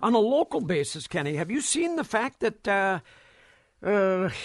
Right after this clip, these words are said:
you know, how do I bring this up tactfully? Oh, you know, we had, uh, we had the bridge process out there in Gary, New Duluth stopped,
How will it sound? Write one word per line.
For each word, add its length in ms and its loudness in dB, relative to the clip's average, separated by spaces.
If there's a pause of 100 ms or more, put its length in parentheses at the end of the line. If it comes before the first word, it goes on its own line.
you 80 2
know, 220 -2
how 280 -6
do 140 -2
I 80 0
bring 300 -2
this 180 -4
up 260 -4 (160)
tactfully? 640 -6 (840)
Oh, 140 6
you 160 8
know, 120 10
we 200 12
had, 400 6
uh, 280 8
we 120 4
had 160 4
the 40 4
bridge 520 6
process 600 -2
out 240 2
there 200 0
in 100 -2
Gary, 320 2
New 220 2
Duluth 440 0
stopped, 720 0